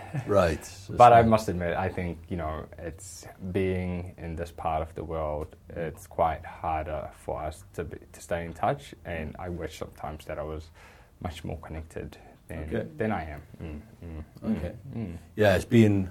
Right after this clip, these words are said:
Speaker 1: ha-, it's hard for me on the other side of the planet
Speaker 2: Mm.
Speaker 1: with the time difference, but
Speaker 2: Yeah.
Speaker 1: also, like, I've got a gran who's ninety-seven.
Speaker 2: Yeah. Wow.
Speaker 1: Uh, she, she's lovely. She's a beast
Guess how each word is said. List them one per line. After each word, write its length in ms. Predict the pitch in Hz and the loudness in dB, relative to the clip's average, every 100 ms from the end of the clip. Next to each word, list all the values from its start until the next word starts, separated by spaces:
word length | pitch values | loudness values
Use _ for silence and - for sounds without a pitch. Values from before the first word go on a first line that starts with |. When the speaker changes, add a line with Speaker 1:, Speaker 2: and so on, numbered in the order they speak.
| - | -6
Speaker 1:
ha-, 200 | - 117 - | -4 -4 -4
it's 160 | 113 | 0
hard 340 | - 117 110 95 | 10 12 10 6
for 160 | - | -2
me 200 | 101 98 | 0 2
on 120 | 98 95 | 2 2
the 80 | |
other 140 | 92 90 | 2 0
side 160 | - | -2
of 80 | 87 | -4
the 60 | 80 | -4
planet 380 | 82 82 110 - - 113 | -4 -2 -4 -6 -6 2
Speaker 2:
Mm. 580 | 131 127 117 95 87 | 4 6 6 4 0
Speaker 1:
with 80 | 101 | -2
the 60 | 82 | -4
time 300 | - 104 110 | 2 6 8
difference, 480 | 113 113 110 107 - | 8 6 4 4 2
but 100 | 92 | 0
Speaker 2:
Yeah. 60 | |
Speaker 1:
also, 500 | 92 90 - 90 87 82 - - - | 2 0 0 0 0 -2 -12 -12 -2
like, 120 | 90 | 0
I've 120 | 87 | 2
got 160 | 87 80 | 0 -4
a 60 | |
gran 320 | 78 85 85 | 0 0 0
who's 160 | 82 78 | -2 -6
ninety-seven. 800 | 87 85 85 - 80 78 87 113 | -6 -6 -8 -6 -4 -4 -4 -8
Speaker 2:
Yeah. 280 | 101 90 78 - - - | -6 -4 -6 -10 -18 -12
Wow. 300 | - 78 73 | -10 -8 -8
Speaker 1:
Uh, 380 | 78 78 76 - - | -8 -8 -8 -10 -14
she, 260 | - - - - - - | -16 -18 -20 -20 -20 -20
she's 220 | - - | -20 -16
lovely. 320 | 71 65 67 - | -12 -12 -14 -20
She's 160 | - - | -18 -18
a 40 | |
beast 400 | - 76 73 - | -14 -14 -14 -20